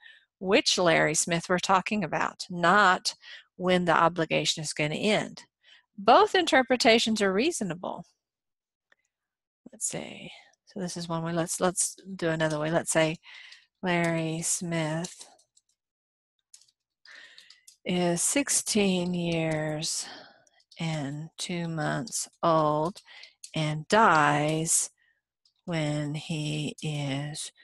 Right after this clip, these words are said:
twenty-six years and two months old.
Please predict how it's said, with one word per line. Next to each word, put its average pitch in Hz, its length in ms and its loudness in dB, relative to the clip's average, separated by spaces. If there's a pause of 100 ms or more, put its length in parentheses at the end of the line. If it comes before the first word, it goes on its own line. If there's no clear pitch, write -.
(300)
twenty-six 170 920 -4
years 143 680 -6 (100)
and 151 380 -8 (460)
two 147 280 -8
months 120 520 -6 (140)
old. - 520 -12